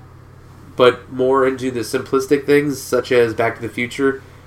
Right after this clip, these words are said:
where, like, it'll just alter things, but can also destroy the universe if you see yourself,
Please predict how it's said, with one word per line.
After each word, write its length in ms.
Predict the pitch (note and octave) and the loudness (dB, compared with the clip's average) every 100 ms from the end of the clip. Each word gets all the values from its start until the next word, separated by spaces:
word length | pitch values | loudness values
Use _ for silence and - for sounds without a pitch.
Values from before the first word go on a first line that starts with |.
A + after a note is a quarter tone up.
| - - - - | -18 -14 -10 -2
where, 180 | A#2 A2+ | 2 4
like, 140 | G#2+ | 2
it'll 200 | A2 A2+ | 0 -2
just 260 | G#2+ G2 - | -4 -8 -6
alter 580 | G#2+ G#2+ G#2+ A2+ A2 G#2+ | -2 -2 0 2 2 2
things, 420 | B2 A#2 A2+ - | 2 0 -2 -6
but 240 | G#2+ G2+ | -4 -4
can 100 | A#2 | -2
also 240 | G#2 G2+ A2 | -2 -2 -4
destroy 320 | G2 - A2+ | -8 -4 -4
the 80 | G#2+ | -2
universe 380 | A2+ A2 A2+ A#2 | -2 0 -2 -4
if 80 | G#2+ | -10
you 60 | |
see 120 | - A#2+ | -10 -8
yourself, 300 | A#2 C#3+ | -4 -4